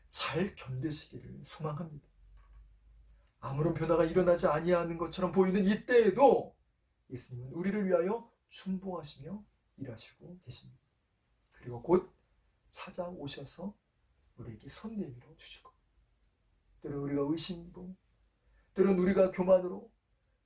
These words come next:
정말 자칫 물속에 그야말로 곤두박질 치고 있는 그 상황 가운데도 예수님은 달려오셔서 우리를 건져서 세워 주실 것입니다. 그러니 이 모든 것들이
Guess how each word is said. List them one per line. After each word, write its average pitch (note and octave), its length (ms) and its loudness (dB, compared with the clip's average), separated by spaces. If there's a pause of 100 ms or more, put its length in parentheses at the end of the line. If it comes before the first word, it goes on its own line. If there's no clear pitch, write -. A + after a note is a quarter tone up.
(720)
정말 - 240 -8
자칫 F3 320 -8
물속에 F#3+ 580 0 (440)
그야말로 F3+ 800 2
곤두박질 E3 520 -2
치고 F3+ 300 -6
있는 D#3+ 240 -6
그 F3 100 -10
상황 F#3+ 460 -6
가운데도 C#3+ 580 -10 (300)
예수님은 A#2+ 300 -18
달려오셔서 C#3 640 -12
우리를 D#3 280 -6
건져서 F3 680 -6 (460)
세워 F#3 580 -10 (360)
주실 B2+ 480 -14
것입니다. - 420 -20 (2500)
그러니 A#2+ 360 -12
이 C#3 120 -4
모든 F3 400 0
것들이 F#3 500 -4